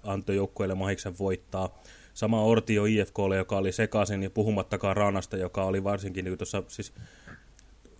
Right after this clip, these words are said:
siis koko kauden oli hyvä. Mun mielestä sitä vähän väiksytään, että ei se Sien voittoputki, niin, niin ei se pelkästään Ranta ole. Sit muu, koko muukin joukkue pelasi. Rantahan oli liigan parhaita maalivahteja koko kauden.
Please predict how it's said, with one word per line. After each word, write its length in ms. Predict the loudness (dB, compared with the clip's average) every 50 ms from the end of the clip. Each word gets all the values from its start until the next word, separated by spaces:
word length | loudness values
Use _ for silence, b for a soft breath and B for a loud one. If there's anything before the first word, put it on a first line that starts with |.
| -20 -18
siis 300 | -10 -8 -8 -8 -8 -10 -6
koko 240 | 0 0 2 4 4
kauden 420 | 4 6 6 8 8 8 6 4 2
oli 180 | 0 -2 -2
hyvä. 260 | -4 -2 -2 -2 -2
Mun 120 | 0 0 0
mielestä 160 | 0 0 0
sitä 100 | 2 4
vähän 160 | 4 4 4
väiksytään, 380 | 4 4 4 6 8 8 8 8
että 120 | 6 0
ei 80 | -2 0
se 180 | 2 0 0
Sien 200 | 0 0 -2 2
voittoputki, 600 | 4 4 4 4 0 -4 -4 -4 -8 -6 -8 -6
niin, 160 | -6 -6 -6 -6
niin 180 | -6 -8 -8 -12 -18 -20 -12
ei 120 | -12 -10 -10
se 80 | -6
pelkästään 460 | -4 -2 -2 -2 -4 -6 -4 -4 -2
Ranta 300 | 0 0 0 0 0 -2
ole. 140 | -2 -2 -2
Sit 140 | -4 -4 -2
muu, 120 | -2 -2
koko 220 | -2 -2 -2 0 2
muukin 280 | 4 2 2 2 2
joukkue 260 | 0 0 0 -2 -4 -4
pelasi. 340 | -4 -4 -4 -4 -4 -2
Rantahan 340 | 0 -2 0 0 -2 -4 -2
oli 120 | -2 0 0
liigan 240 | 0 -2 -2 -2
parhaita 320 | -2 0 0 0 -2 -2 -2
maalivahteja 460 | -2 -2 -2 -2 -4 -4 -6 -6 -6
koko 200 | -6 -4 -4 -2
kauden. 400 | 2 2 2 2 2 0 -4 -8